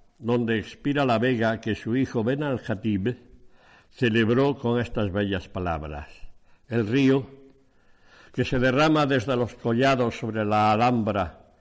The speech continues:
con un ímpetu semejante al de los peregrinos que bajan del monte Arafat,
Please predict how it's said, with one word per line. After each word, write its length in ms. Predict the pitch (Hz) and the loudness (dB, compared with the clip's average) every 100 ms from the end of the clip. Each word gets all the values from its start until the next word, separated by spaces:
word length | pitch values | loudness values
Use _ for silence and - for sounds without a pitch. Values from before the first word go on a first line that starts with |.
| _ _ _ _ | _ _ _ _
con 140 | - 120 | 0 2
un 220 | 151 170 | 4 6
ímpetu 520 | 180 170 143 110 120 | 4 4 0 0 -4
semejante 920 | - 120 113 127 127 123 - 113 113 113 | -2 -2 -2 0 0 -2 -2 0 0 -2
al 160 | 110 | -4
de 80 | 107 | -2
los 180 | 104 - | -2 -4
peregrinos 680 | 117 107 101 117 127 117 - | -4 -2 -2 -2 -2 -4 -4
que 120 | 110 | -2
bajan 400 | 107 110 110 107 | 0 -2 -2 -4
del 160 | 107 107 | -4 -2
monte 460 | 110 107 101 104 | -2 -4 -4 -2
Arafat, 500 | 95 95 - 120 117 | -2 -2 -4 -6 -6